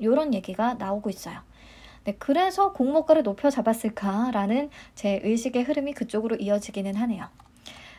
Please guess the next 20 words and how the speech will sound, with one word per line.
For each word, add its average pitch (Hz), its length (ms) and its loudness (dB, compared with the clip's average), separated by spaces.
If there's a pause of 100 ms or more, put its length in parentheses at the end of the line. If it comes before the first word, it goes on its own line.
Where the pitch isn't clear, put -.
네, 202 60 -2
맨 240 200 4
아래 294 180 6
유통 277 260 0
물량 294 260 2
보면 226 420 6
이십오점삼이 262 800 0
퍼센트로 214 540 0
비율은 240 880 2
낮고요. 233 600 4 (260)
기존 311 340 0
주주도 214 460 0
없습니다. 208 800 0 (320)
하지만 277 500 2 (240)
금액으로 294 440 6
계산하면 233 720 2
천삼백오억 294 920 4
원 294 120 8
규모라는 202 560 0
거, 190 220 2